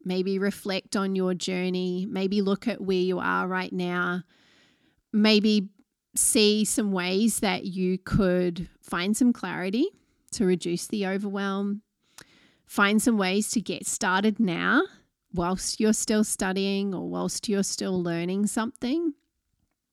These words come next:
And ways that you can understand that,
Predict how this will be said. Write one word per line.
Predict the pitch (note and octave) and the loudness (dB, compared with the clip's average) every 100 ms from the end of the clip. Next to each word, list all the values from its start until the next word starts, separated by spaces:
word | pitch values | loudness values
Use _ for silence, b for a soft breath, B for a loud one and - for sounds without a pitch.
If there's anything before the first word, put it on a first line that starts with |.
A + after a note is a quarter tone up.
| _ _ - B B B - | _ _ -16 B B B 4
And | A3+ A#3 | 6 6
ways | A#3+ A#3+ C#4 | 6 6 4
that | F#4 F4+ | 2 2
you | D#4 | 2
can | - B3 | 2 0
understand | G3 G3+ A3 - F3+ F#3 F#3 F3+ - | 0 -2 -2 -2 -2 -2 0 -2 -4
that, | F#3 F3+ F3+ - - - | -4 -2 -2 -4 -4 -4